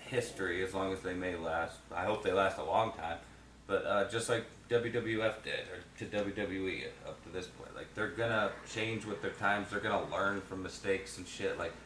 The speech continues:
I think, like, Kenny Omega, I, I saw in one of the, the videos they do online or whatever, talked about how he's never done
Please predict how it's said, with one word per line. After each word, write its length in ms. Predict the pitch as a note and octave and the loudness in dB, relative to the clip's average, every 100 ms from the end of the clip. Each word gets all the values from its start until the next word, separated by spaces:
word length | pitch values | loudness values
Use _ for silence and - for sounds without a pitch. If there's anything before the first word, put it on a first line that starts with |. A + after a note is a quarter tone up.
| - | -6
I 80 | G2 | -4
think, 200 | A2+ - - - - - - | -4 -6 -12 -20 -20 -20 -2
like, 360 | A#2+ A#2+ - - | 4 4 2 -4
Kenny 240 | D3 D3+ D#3 | 2 4 4
Omega, 560 | C#3+ A2 A#2+ D3 D#3+ D#3 | 4 4 2 4 0 -2
I, 280 | - A#2 A#2+ | 0 4 4
I 120 | A#2 | 4
saw 280 | A#2+ C3+ B2 | 2 4 4
in 80 | A#2 | 6
one 100 | A#2 | 2
of 80 | G#2+ | 2
the, 440 | G#2+ G#2+ G2+ F#2+ - | 4 4 4 4 2
the 160 | G2+ G2 A2 | 2 2 0
videos 340 | G#2+ G2+ G#2 - - - | 2 2 0 -4 -12 -8
they 120 | G#2+ | -4
do 380 | G2 G#2+ G#2 G2 | -2 0 0 0
online 460 | F2 G2 G2+ G2+ G2+ | 0 0 2 2 0
or 80 | |
whatever, 500 | G2+ G2+ G2 G2+ F2+ - - | 0 0 0 0 -2 -6 -8
talked 240 | A#2 A2+ - | 0 0 2
about 280 | G#2 G2+ | 4 4
how 320 | G2 G2 G2 G2 - - - - - - - - - | 6 8 6 4 -6 -18 -20 -20 -20 -20 -20 -20 -10
he's 180 | A#2+ B2 | -4 0
never 260 | A#2+ A#2+ A2+ | 4 6 4
done 340 | A2+ A2 G#2 | 4 2 0